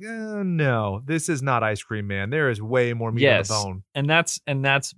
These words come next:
Speaker 2: but that's what's beautiful about seeing something like Ice Cream Man and then following it up with this, is you can see such a contrast between
Speaker 1: Oh,
Speaker 2: the two.
Speaker 1: yeah.
Speaker 2: So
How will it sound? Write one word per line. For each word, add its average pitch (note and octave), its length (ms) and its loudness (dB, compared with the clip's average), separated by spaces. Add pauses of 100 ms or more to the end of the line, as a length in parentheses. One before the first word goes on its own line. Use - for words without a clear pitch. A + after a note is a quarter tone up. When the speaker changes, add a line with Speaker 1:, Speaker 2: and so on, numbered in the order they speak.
Speaker 2:
but D3 220 0
that's F#3 200 4
what's E3 160 0
beautiful C3+ 500 2
about A2+ 520 2
seeing A#2+ 600 0
something A2+ 400 -4
like G#2+ 320 -4
Ice A2 240 0
Cream C#3 240 -2
Man C#3 300 0 (280)
and B2+ 160 2
then A#2+ 180 0 (220)
following A#2 380 2
it A2 120 -2
up A2 180 -2
with G#2 140 -8 (100)
this, D#3 420 0
is A2+ 200 -6
you B2 100 0
can B2 140 -2
see B2+ 380 0
such - 500 -2
a G2 80 -14
contrast G#2 840 -8
between D3 200 0
Speaker 1:
Oh, B2 120 4
Speaker 2:
the G2 60 -4
two. G#2+ 60 -4
Speaker 1:
yeah. F#2+ 240 -2 (480)
Speaker 2:
So G2+ 300 -2